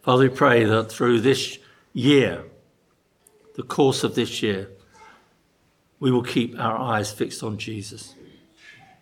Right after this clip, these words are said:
The Lord, we will experience much grace, and when tempted to focus on self, self-pity, self-congratulations, we would look up.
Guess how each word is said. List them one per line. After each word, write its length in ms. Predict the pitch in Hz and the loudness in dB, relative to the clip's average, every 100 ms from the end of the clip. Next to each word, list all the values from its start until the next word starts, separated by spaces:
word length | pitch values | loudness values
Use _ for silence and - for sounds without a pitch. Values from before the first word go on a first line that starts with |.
| _ _ - - _ _ - | _ _ -20 -20 _ _ 2
The 80 | |
Lord, 260 | 135 151 147 | 4 6 6
we 140 | 147 | 4
will 140 | 139 143 | 2 0
experience 540 | 143 - 147 135 131 | -4 -6 -4 -4 -6
much 320 | 139 135 - | -10 -10 -10
grace, 600 | - 131 139 139 135 - - _ _ _ _ _ | -10 -6 -4 -6 -10 -14 -20 _ _ _ _ _
and 100 | 117 | -8
when 200 | 139 139 | -6 -4
tempted 400 | 160 170 170 151 | -2 -4 -4 -6
to 80 | 135 | -8
focus 640 | - 156 160 156 160 - | -4 -2 -2 -2 -8 -6
on 160 | 127 117 | -8 -8
self, 560 | - - 156 147 - _ _ _ _ | -10 -6 -4 -6 -10 _ _ _ _
self-pity, 760 | - 127 - - 139 139 147 123 | -10 -8 -8 -4 -6 -4 -6 -6
self-congratulations, 2000 | - 123 123 - - _ _ _ _ 151 123 135 - 135 139 139 - 127 123 - _ _ _ _ _ _ _ _ - _ _ _ - | -8 -6 -6 -8 -20 _ _ _ _ -16 -8 -8 -6 -2 0 0 -6 -10 -12 -20 _ _ _ _ _ _ _ _ -20 _ _ _ -6
we 100 | 127 | -6
would 180 | 123 131 | -4 -6
look 240 | 131 - | -8 -8
up. 300 | 95 - | -10 -10